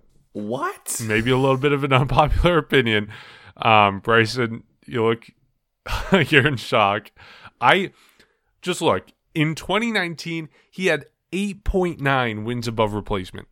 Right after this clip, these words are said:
Speaker 2: Eight point nine. That's better than Mike Trout. Mike Trout had eight point two wins above replacement in twenty nineteen.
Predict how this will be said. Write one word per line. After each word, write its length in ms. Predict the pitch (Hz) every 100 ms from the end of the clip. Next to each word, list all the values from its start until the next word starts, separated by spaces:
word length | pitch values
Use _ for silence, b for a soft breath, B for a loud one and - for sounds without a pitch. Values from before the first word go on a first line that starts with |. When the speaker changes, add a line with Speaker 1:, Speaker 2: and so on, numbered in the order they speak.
| _
Speaker 2:
Eight 220 | 196 214
point 260 | - 208 139
nine. 320 | 135 120 90 -
That's 180 | 175
better 240 | - 185 185
than 160 | 160
Mike 240 | 131 147 139
Trout. 280 | 143 113 98
Mike 220 | 135 135
Trout 220 | 170 135
had 180 | 135 -
eight 240 | - 175 -
point 280 | 151 139 -
two 280 | - 160
wins 280 | 113 107 104
above 220 | 98 101
replacement 580 | 95 92 101 95 95 90 b b b b
in 160 | - 120
twenty 280 | - 120 107
nineteen. 480 | 98 98 107 95